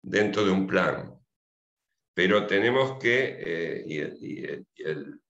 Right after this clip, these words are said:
la intervención de la embajadora fue clara en esto, cuando nos dice en qué está Europa y en qué está, eh, eh, Francia en particular.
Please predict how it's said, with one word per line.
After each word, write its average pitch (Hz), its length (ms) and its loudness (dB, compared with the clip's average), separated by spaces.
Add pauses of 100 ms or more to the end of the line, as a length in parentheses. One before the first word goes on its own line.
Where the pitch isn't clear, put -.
(240)
la 87 80 -4
intervención 85 640 -2
de 95 80 4
la 92 60 4
embajadora 95 720 0
fue 90 240 -8
clara 107 380 4
en 104 80 4
esto, 113 500 0
cuando 76 300 -8
nos 87 180 -10
dice 95 520 -2 (600)
en 80 180 0
qué 92 120 0
está 92 180 0
Europa 92 760 2 (760)
y - 200 -6
en 82 120 -4
qué 85 120 -6
está, 90 680 0 (220)
eh, 73 720 -4 (540)
eh, - 240 -8
Francia 98 580 2
en - 80 -6
particular. - 680 -8